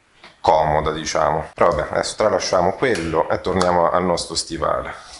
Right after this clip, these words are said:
Come ho detto, O'Neill, il marchio arriva fino al quarantanove, quarantanove è molto largo, anzi tutte le misurazioni sono di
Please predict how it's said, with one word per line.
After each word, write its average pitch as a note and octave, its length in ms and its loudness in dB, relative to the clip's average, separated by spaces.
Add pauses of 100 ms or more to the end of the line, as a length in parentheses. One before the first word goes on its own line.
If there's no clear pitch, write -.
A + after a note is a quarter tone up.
Come F2 220 2
ho E2 40 -4
detto, E2 140 -4
O'Neill, C#3 540 0 (1300)
il G2 100 2
marchio F#2 440 2
arriva E2+ 200 0
fino F2 180 -2
al E2 60 -2
quarantanove, G#2+ 760 0
quarantanove F2 540 0
è E2 40 -2
molto E2+ 340 0
largo, D#2 540 -2 (280)
anzi D#2+ 260 -2
tutte - 200 -10
le E2 60 -2
misurazioni E2+ 640 -2
sono D#2+ 540 0
di D#2 360 -6